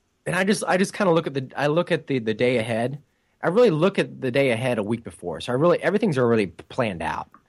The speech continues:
So you don't really wanna wake up and be like, "Hey, what am I gonna do today?" The week before, you wanna know what are those main things you're, you're wanting to do.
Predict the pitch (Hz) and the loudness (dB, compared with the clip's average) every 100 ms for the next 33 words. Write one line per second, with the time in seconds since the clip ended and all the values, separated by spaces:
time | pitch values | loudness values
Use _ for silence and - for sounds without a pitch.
0 | _ _ - 185 190 240 208 165 143 113 | _ _ 0 4 6 6 6 6 4 4
1 | 117 123 110 107 101 117 160 127 123 117 | 2 2 -2 -2 -4 -2 0 2 2 0
2 | 110 127 90 87 - _ - - - _ | 0 0 0 -4 -6 _ -20 -20 -20 _
3 | _ _ _ 151 139 139 202 - 135 - | _ _ _ -10 -8 -6 -8 -8 -8 0
4 | 151 135 165 165 104 104 117 117 110 127 | 2 4 2 2 2 0 2 2 2 0
5 | 120 110 101 98 98 95 101 90 92 92 | 2 0 -2 -4 -6 -6 -8 -6 -8 -8
6 | 92 90 90 82 85 85 80 - | -6 -4 -4 -6 -10 -8 -8 -10